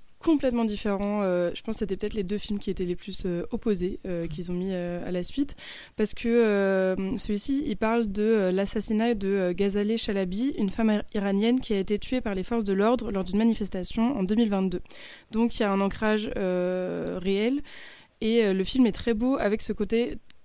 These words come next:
bah, documentaire, du coup, euh, mais, euh, fortement engagé, puisqu'il on-, il utilise des vidéos d'émeutes,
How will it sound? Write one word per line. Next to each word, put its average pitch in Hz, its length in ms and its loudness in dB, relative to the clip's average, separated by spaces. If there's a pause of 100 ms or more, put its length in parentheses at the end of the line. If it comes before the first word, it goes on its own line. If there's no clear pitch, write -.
(100)
bah, 196 160 0
documentaire, 226 500 0
du 214 80 -4
coup, 233 220 0
euh, 180 520 0 (440)
mais, 202 460 4
euh, 190 220 0
fortement 208 520 0
engagé, 202 440 0 (380)
puisqu'il 214 320 -2
on-, 214 240 2
il 202 140 -2
utilise 214 340 -2
des 202 240 2
vidéos 202 340 2
d'émeutes, 208 540 2